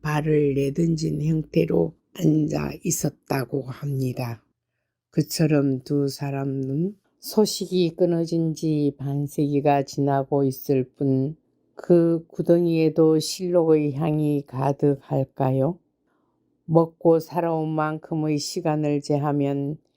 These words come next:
이제 나의 삶은 그 십분의 일도 남지 않았을 것입니다.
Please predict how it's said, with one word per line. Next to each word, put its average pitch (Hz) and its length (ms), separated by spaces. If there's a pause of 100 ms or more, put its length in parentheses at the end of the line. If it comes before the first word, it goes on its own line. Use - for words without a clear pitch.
(260)
이제 151 520
나의 139 500
삶은 135 800
그 135 300
십분의 175 640
일도 160 460
남지 147 720
않았을 139 560
것입니다. 131 800